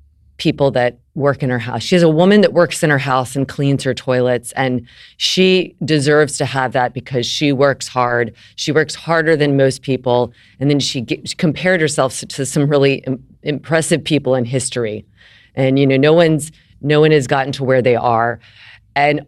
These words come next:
all, there's a lot of backlash. There were, people were like, especially 'cause she was comparing herself to women of color, Harriet Tubman, all this stuff.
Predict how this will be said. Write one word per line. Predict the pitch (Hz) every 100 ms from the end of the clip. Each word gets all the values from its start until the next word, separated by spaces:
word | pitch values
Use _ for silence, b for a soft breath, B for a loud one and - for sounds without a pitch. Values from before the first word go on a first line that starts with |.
| _
all, | 175 185 - 139
there's | 175 160 147
a | 135
lot | 135 143 143 143
of | 139
backlash. | 131 123 123 117 113 -
There | 131
were, | 131 131
people | 127 - 143 147 139 127
were | 127
like, | 123 120 117
especially | 127 170 160 170
'cause | 151
she | 113
was | 131 104 - _ -
comparing | 156 151 143
herself | 135 120 127 120
to | - 139 123
women | 113 139 131 127
of | 120
color, | - 170 165 151
Harriet | 160 135 123 104
Tubman, | 175 170 156 156 143
all | 139
this | 135 135
stuff. | - 123 120